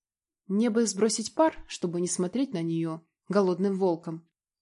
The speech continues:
Но случайными связями я брезгую. К бывшей жене не поеду даже за сексом на один раз.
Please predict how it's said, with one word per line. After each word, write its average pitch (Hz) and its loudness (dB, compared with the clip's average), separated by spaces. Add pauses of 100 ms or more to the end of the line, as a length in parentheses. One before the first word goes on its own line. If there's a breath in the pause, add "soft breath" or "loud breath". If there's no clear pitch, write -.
(220)
Но 226 4
случайными 285 4
связями 254 6
я 220 6
брезгую. 190 2 (140)
К 180 0
бывшей 202 6
жене 208 4
не 190 4
поеду 202 2
даже 196 0
за 226 0
сексом 196 2
на 190 2
один 220 2
раз. 151 -2